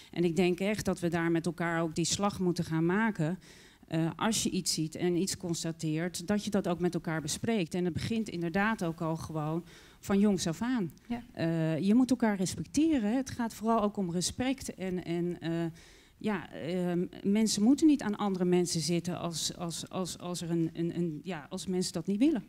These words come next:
Speaker 2: Ja. Kato, ik vroeg me nog af, eh, hè? Kom zo bij jou, eh, Patty. Eh, wat zijn dan een beetje de, de onveilige plekken in, eh, Leiden? Welke zijn er plekken die je mijdt als, eh, student?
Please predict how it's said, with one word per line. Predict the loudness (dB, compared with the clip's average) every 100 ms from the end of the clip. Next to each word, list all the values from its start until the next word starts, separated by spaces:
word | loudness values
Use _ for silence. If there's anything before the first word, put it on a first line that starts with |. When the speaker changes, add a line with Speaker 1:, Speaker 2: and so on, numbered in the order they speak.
| -14 -16
Speaker 2:
Ja. | -16 -16 -20 -20 -8
Kato, | 2 2
ik | 2
vroeg | 0 4
me |
nog | 2 6
af, | 4 4 -4
eh, | 0 2 4
hè? | 4 4 0 -2
Kom | 0
zo | 4 4
bij | 6
jou, | 6 6 6
eh, | 2
Patty. | 0 -2 -4 -12 -2
Eh, | 2 4
wat | 4
zijn | 2 0 -2 0
dan | 0 0
een | 0
beetje | 0 0
de, | -2 0
de | -2
onveilige | 2 4 8 6 6 2 2 4
plekken | 2 4 2
in, | 4 4 6
eh, | 4 4
Leiden? | 4 4 0 2
Welke | 2 4 0 0 -4 -14 -12 -10
zijn | -4 0
er | 0
plekken | 0 -2 2
die | 4
je |
mijdt | 6 4 0 -2 -2
als, | -4 -2
eh, | -2 0 -2 -8
student? | -8 -2 -2 -2 -8